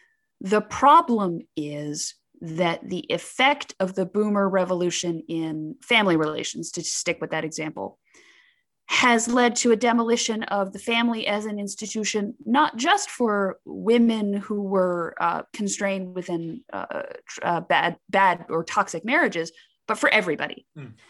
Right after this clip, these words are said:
Speaker 1: And it's really harder to point to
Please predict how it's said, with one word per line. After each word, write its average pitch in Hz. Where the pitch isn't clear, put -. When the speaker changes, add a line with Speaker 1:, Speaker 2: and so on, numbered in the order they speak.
Speaker 1:
And 185
it's -
really 254
harder 254
to 226
point -
to 196